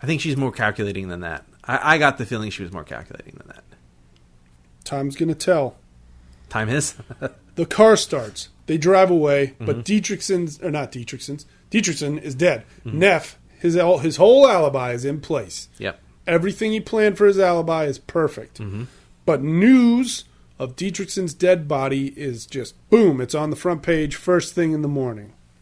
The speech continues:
Speaker 2: So now, Keyes and Neff, being employees and high-up employees of the insurance company that had policies on this guy,
Speaker 1: Mm-hmm.
Speaker 2: are called into Keyes' boss's office, Mister Norton.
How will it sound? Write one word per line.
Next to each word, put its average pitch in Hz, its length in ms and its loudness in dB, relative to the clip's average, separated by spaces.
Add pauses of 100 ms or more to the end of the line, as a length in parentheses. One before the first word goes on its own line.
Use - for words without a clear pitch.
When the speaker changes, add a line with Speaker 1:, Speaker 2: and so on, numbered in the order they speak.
(2250)
Speaker 2:
So - 160 -12
now, 151 440 -2 (580)
Keyes 147 640 -4 (380)
and 143 260 -4
Neff, 165 520 -2 (1600)
being 147 500 -2 (200)
employees 143 760 2
and 117 180 -8
high-up 160 380 -2
employees 135 480 -6
of 131 120 -6
the 127 100 -10
insurance 147 440 -2
company 139 320 -6
that 139 140 -6
had 123 180 -8
policies 156 500 -2
on 113 120 -10
this 113 140 -14
guy, 113 260 -14 (100)
Speaker 1:
Mm-hmm. 104 200 -14 (260)
Speaker 2:
are 135 100 -8
called 160 320 0
into 147 200 -4
Keyes' 269 1000 0
boss's 123 500 -6
office, 110 480 -12
Mister 139 320 -6
Norton. 151 540 2